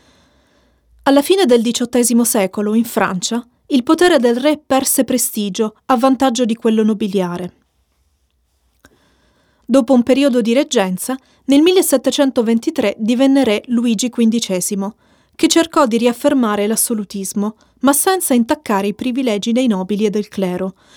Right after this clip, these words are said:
tradizionalmente esentati dalle tasse, mentre era in atto una grave crisi finanziaria. Vi era un forte contrasto tra dinamismo economico e immobilismo sociale e politico.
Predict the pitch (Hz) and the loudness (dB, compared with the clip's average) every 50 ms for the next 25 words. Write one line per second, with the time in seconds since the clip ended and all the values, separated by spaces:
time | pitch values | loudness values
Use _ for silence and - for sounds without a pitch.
0 | - - _ _ - 220 220 214 226 226 - 262 240 240 240 233 247 262 254 247 | -20 -20 _ _ 0 0 2 2 0 0 0 2 2 2 4 4 2 2 0 0
1 | - 233 208 208 - - 269 277 277 - 202 180 185 - - 233 208 240 226 220 | 0 0 0 0 2 2 2 0 0 0 -2 -2 -2 -4 -4 -2 0 0 0 -2
2 | 214 214 190 170 170 - - - - - 226 - _ _ _ _ _ _ _ - | -2 -2 -4 -4 -4 -4 -6 -8 -8 -8 -12 -16 _ _ _ _ _ _ _ 2
3 | 262 285 285 - 302 294 285 285 285 285 320 330 320 - 277 254 247 226 285 311 | 2 4 4 4 4 4 4 4 2 2 0 -2 -2 -2 -2 -2 0 2 2 2
4 | 302 254 269 - - 220 202 - 240 220 - 226 220 214 202 - - - 196 185 | 2 2 0 -4 -6 -6 -6 -6 -6 -4 -4 -4 -4 -4 -4 -6 -6 -6 -6 -6
5 | 190 190 196 208 - 226 - _ _ _ _ _ _ _ _ _ _ _ _ _ | -6 -8 -8 -10 -10 -12 -16 _ _ _ _ _ _ _ _ _ _ _ _ _
6 | _ _ _ _ _ _ _ _ _ _ _ _ _ _ _ _ _ _ _ _ | _ _ _ _ _ _ _ _ _ _ _ _ _ _ _ _ _ _ _ _
7 | - 233 277 311 302 311 302 294 294 - 381 370 - 339 320 - 269 262 - - | -2 2 2 4 4 4 2 0 0 0 0 0 0 -2 -2 0 0 0 0 -2
8 | 202 185 180 - - - - 190 - - 208 208 202 190 196 240 247 240 262 277 | -2 -4 -4 -6 -10 -10 -10 -10 -6 -4 -4 -4 -4 -2 0 2 2 4 4 4
9 | 320 330 311 - 277 254 247 240 233 - 285 269 247 214 202 202 214 - - 254 | 2 0 0 0 2 2 2 2 2 0 0 0 2 0 0 -2 -2 -4 -4 -4
10 | 254 - _ - 262 254 254 254 247 262 254 226 277 262 277 269 - 269 269 269 | -6 -6 _ 0 2 4 4 6 4 4 2 2 0 0 -2 -2 0 0 -2 0
11 | - 285 277 - - 196 185 185 196 208 - 240 226 - - 240 220 202 196 180 | 0 -2 -4 -2 -2 -4 -2 -2 -4 -4 -4 -6 -6 -4 -2 -2 -2 -2 -4 -6
12 | - - 196 - - 190 185 | -8 -12 -14 -12 -12 -12 -12